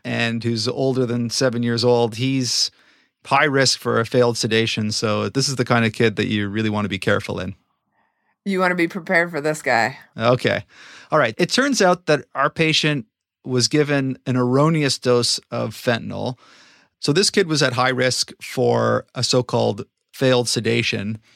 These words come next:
Speaker 1: And it drives home the point that we really need to be prepared. We had talked about assembling your equipment. Let's just talk a little bit more about the specifics of how to prepare.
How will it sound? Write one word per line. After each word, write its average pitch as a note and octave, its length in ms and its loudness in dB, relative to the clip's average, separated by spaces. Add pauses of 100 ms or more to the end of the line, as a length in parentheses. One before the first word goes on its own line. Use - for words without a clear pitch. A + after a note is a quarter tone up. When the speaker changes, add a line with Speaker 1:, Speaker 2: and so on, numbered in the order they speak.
(160)
Speaker 1:
And B2 280 -4
it A2+ 180 -4
drives E3+ 320 2
home D3+ 140 2
the C3 80 0
point C3 280 0
that A#2 120 -2
we A#2 160 -2
really B2 260 0
need A#2+ 160 0
to A2+ 100 -4
be A2+ 180 -2
prepared. G#2+ 720 -2 (280)
We G#2 80 -6
had G#2 80 -6
talked C3+ 240 0
about A#2 320 0 (180)
assembling A#2+ 420 -2
your G#2+ 140 -2
equipment. D3+ 640 0 (320)
Let's A3 120 -2
just - 160 -2
talk A3+ 160 2
a E3+ 40 0
little D#3+ 220 2
bit C#3+ 200 -2
more B2+ 540 2 (260)
about A#2+ 380 0 (160)
the A#2+ 240 0
specifics - 880 0 (180)
of A2 340 -2
how B2 220 -4
to A#2 120 -4
prepare. G#2 600 -4